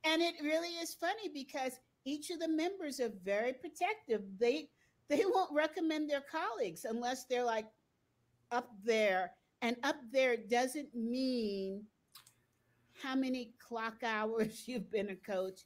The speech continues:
It means what is your approach towards coaching? What's your, and, and it also means having more than one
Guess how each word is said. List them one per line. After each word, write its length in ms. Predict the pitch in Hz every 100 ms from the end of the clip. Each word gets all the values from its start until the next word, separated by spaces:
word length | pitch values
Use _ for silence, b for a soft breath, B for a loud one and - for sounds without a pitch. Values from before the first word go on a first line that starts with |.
| _ _ _ _ 233
It 40 |
means 340 | 254 254 247 - -
what 320 | 220 277 392
is 240 | 370 -
your 260 | 262 240 240
approach 720 | 214 - - 226 262 311 - -
towards 420 | 208 165 160 - -
coaching? 480 | 139 147 - 104 - - _ _ _ _ _ _
What's 480 | 202 254 311 - -
your, 380 | 262 233 220 220 _ _ _ _ _ _ _ - - -
and, 260 | 302 320 330 320
and 260 | 339 349
it 100 | 339
also 260 | 349 349 339
means 300 | 311 285 - _ _ _ _ _ -
having 800 | 311 311 320 311 311 294 294 277 277
more 440 | 240 247 269 277 269
than 400 | 262 254 240 220
one 580 | 233 233 240 240 240